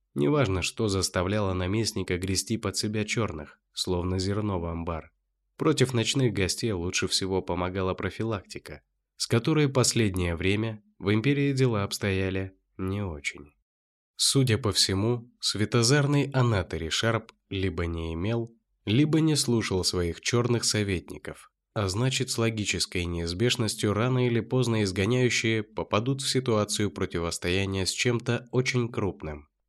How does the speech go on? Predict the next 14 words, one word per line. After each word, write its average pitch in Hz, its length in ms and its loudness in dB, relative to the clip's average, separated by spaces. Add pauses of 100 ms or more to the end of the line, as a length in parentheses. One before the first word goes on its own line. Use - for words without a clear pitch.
(200)
запущенным 117 800 0 (120)
и 110 80 -2
требующим 131 760 2
для 90 200 0
изгнания 90 580 -2
множества 85 640 -4
жертв. 82 460 -8 (600)
И 98 140 0
это 139 320 4
тоже 139 300 4
следовало 131 540 6
принять 107 420 2
во 104 140 0
внимание. 87 720 -4